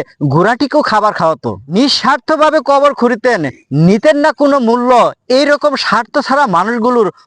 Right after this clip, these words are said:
হয় না কোনো তুল্য। বার্ধক্যকে বাধা যায় না সময়ের ফ্রেমে। মনু মিয়া একদিন ডায়াবেটিসে আক্রান্ত হয়ে পড়ে। পাড়ার লোকজনে তাকে ভর্তি করে হাসপাতালে। এ সময় দুর্বৃদ্ধরা তার ঘোড়াটিকে মেরে ফেলে।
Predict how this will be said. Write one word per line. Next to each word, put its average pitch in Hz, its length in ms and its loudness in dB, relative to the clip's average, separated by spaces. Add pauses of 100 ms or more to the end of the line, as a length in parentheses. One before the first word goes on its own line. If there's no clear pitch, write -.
(100)
হয় 202 200 0
না 247 120 0
কোনো 254 220 0
তুল্য। 202 320 0 (160)
বার্ধক্যকে 180 680 -4
বাধা 214 300 0
যায় 240 220 0
না 185 60 2 (180)
সময়ের 240 540 0
ফ্রেমে। 208 440 -2 (300)
মনু 202 340 2
মিয়া 269 260 2 (180)
একদিন 214 300 -2 (380)
ডায়াবেটিসে 226 680 0
আক্রান্ত 240 440 0
হয়ে 190 260 0
পড়ে। 160 240 -2 (120)
পাড়ার 262 420 -6
লোকজনে 269 400 0
তাকে 220 340 0 (400)
ভর্তি 190 380 -2
করে 254 200 0
হাসপাতালে। 226 720 -4 (340)
এ 196 160 0
সময় 254 320 0
দুর্বৃদ্ধরা 196 720 0 (180)
তার 196 180 -2
ঘোড়াটিকে 185 520 -2
মেরে 175 260 0
ফেলে। 120 180 0